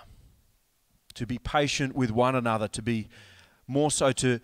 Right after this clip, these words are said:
to bear with one another's sins and temptations, our, our shortcomings, our failures.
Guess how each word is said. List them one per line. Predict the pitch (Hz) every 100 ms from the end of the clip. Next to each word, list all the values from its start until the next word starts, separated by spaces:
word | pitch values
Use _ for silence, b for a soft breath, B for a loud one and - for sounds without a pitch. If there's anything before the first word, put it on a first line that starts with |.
| b b
to | 131
bear | 98 135 147
with | 143 127
one | 147 131
another's | 127 123 113
sins | - 143 147 147 127
and | 120
temptations, | 123 113 - 151 151 - 127 110
our, | 113 113
our | 120 117
shortcomings, | - 160 170 - 143 131 117 120
our | 104
failures. | - 156 151 151 131 113 - - -